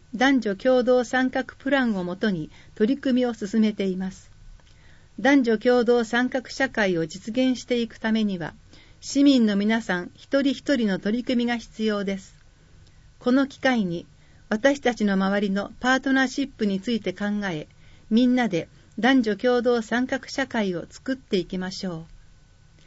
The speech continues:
男女共同参画週間のポスターがあります。問い合わせ、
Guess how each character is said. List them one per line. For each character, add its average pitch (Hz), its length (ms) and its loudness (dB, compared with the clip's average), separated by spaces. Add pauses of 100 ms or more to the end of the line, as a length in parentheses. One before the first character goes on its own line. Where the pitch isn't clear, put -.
(460)
男 247 240 4
女 208 140 0
共 233 260 2
同 226 220 2
参 240 260 -4
画 233 180 -6
週 254 240 -6
間 175 220 -6
の 160 120 -10
ポ 254 160 -2
ス - 100 -16
タ 202 140 -2
ー 175 80 -4
が 170 80 -8
あ 165 80 -8
り 165 120 -8
ま 160 140 -8
す。 - 180 -20 (1160)
問 240 200 2
い 233 80 2
合 226 80 2
わ 214 140 0
せ、 196 280 -6